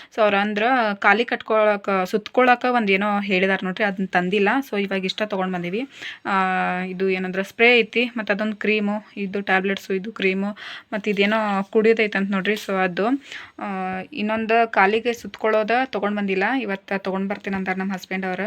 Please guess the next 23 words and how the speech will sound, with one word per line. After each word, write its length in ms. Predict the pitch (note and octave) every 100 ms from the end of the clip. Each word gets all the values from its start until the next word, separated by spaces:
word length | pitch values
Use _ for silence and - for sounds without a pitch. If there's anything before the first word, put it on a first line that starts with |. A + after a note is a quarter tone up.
| A#3 - -
So, 300 | F#3+ F3+ F3+
ಭಾಳ 220 | F#3 F#3+
ಕೇರ್‌ಫುಲ್ 400 | G#3 G3 F#3+ G#3+
ಆಗಿರ್ಬೇಕು 420 | G#3+ G3+ F#3+ F#3+
ನೋಡ್ರಿ 220 | F#3+ F#3 G3+
ಗಾಡಿ 280 | F#3 F3+
ಹೊಡಿಬೇಕಾದ್ರ. 580 | G3 G3 G3 F#3+ F#3 F3+ G3+ B3 - - - -
So, 80 | - G3 F3 F3 F3+ F#3 -
ಈ 100 | G#3+
ಥರ 160 | F#3+ F#3+
ಎಲ್ಲ 200 | G3 G3
ಪರಿಸ್ಥಿತಿ 480 | G3 F#3 - G3+ G3
ಆಯ್ತಾ. 280 | F#3 F#3
But 280 | G3+ G3 -
ನಾನು 300 | F#3 F#3+ G3+
ಕಾಲ್ 260 | - F#3 G#3
ತೋರ್ಸಿಲ್ಲ, 360 | G3+ - G#3
ಯಾಕಂದ್ರೆ 460 | G#3 G3 F#3+ F#3+ F#3
ಅದ್ 100 | F#3
ನೋಡಿದ್ರ 360 | F#3 F#3 G3 G#3+
ನನಗ 280 | G#3 F#3
ಒಂಥರ 320 | G3 F#3+ F#3+ F#3
ಅನ್ಸತೈತಿ. 560 | F3+ F#3 F3+ _ G#3+